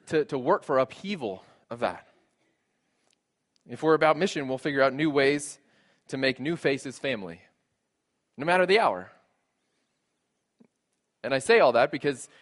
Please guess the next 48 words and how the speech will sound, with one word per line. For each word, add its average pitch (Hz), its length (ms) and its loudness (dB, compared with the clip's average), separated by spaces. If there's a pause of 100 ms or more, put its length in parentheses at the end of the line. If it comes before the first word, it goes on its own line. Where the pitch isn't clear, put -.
as 139 100 0
I 151 60 8
was 143 160 2
thinking 180 320 -6
through 160 400 -2
how 156 140 -2
that's 170 280 -4
a 160 80 0
thing 175 240 -6
that's 139 140 -12
coming 175 220 -6
on 139 120 0
our 139 140 0
horizon 139 400 0
as 120 100 -6
a 113 60 -12
church, 190 420 -4 (320)
we 147 320 -10
walk 165 260 2
through 233 160 -8
that. 95 260 -10 (680)
This 143 120 -14
is 160 100 -8
not 170 220 0
something 147 320 -6
new 160 220 0
that 135 120 0
I 127 80 0
go, 117 140 -4
"Well, 147 260 0
they're 123 160 -4
gonna 131 160 -6
have 131 60 -4
to 135 80 -12
get 131 140 -8
used 151 180 -10
to 107 140 -12
it. 98 100 -12
I've 120 140 -8
never 101 160 -8
felt - 260 -8
it, 113 80 -14
but 98 80 -14
I'm 87 80 -14
sure 117 160 -14
they'll 113 100 -10
be 104 140 -14
fine." 98 360 -12